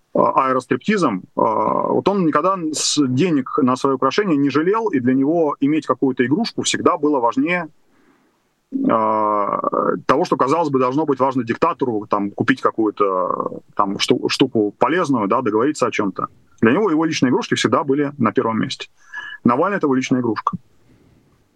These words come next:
И это живой человек при этом, да, который ухитряется сохранять достоинство даже, даже в этой ситуации. Но,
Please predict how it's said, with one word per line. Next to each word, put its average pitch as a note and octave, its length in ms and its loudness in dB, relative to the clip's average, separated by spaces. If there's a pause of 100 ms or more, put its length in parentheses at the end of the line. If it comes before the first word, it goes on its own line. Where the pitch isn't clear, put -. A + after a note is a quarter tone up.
(380)
И - 60 4
это C#3+ 180 2
живой C#3 220 0
человек A2 240 0
при F#2 120 -2
этом, F2 160 -2
да, A#2+ 140 0
который G#2+ 680 0
ухитряется D3 540 0
сохранять C3 380 0
достоинство B2+ 480 0
даже, A2 440 0
даже A#2 220 0
в A2+ 60 0
этой G#2 160 -2
ситуации. - 500 -4 (480)
Но, B2 760 0